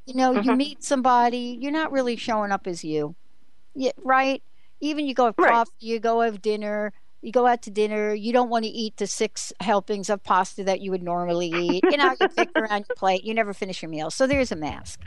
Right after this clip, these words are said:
Speaker 1: You know, that's one thing,
Speaker 2: Right.
Speaker 1: right? But that is, you know, when you're in, uh, in that engagement with somebody that is, you know, eh, what's the term, normal,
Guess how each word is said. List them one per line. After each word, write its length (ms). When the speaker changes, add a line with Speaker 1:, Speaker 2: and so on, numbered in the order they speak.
Speaker 1:
You 80
know, 120
that's 260
one 160
thing, 140
Speaker 2:
Right. 200
Speaker 1:
right? 220
But 320
that 580
is, 640
you 240
know, 140
when 200
you're 160
in, 340
uh, 320
in 220
that 160
engagement 560
with 160
somebody 400
that 160
is, 360
you 140
know, 280
eh, 120
what's 240
the 100
term, 300
normal, 840